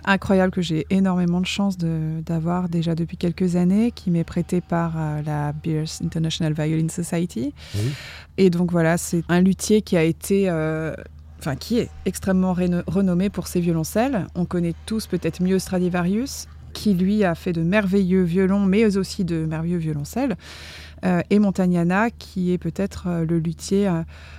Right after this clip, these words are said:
Speaker 1: euh, qu'on connaît plus pour ses violoncelles, justement.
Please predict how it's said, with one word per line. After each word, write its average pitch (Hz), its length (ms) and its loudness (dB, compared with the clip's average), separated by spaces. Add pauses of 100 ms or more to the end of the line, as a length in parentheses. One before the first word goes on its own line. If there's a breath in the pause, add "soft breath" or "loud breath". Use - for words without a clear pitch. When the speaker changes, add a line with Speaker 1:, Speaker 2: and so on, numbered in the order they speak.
(160 loud breath)
Speaker 1:
euh, 175 100 0
qu'on - 140 -8
connaît 175 300 0
plus - 260 -2
pour - 260 -4
ses - 140 0
violoncelles, 185 540 0
justement. 170 420 -4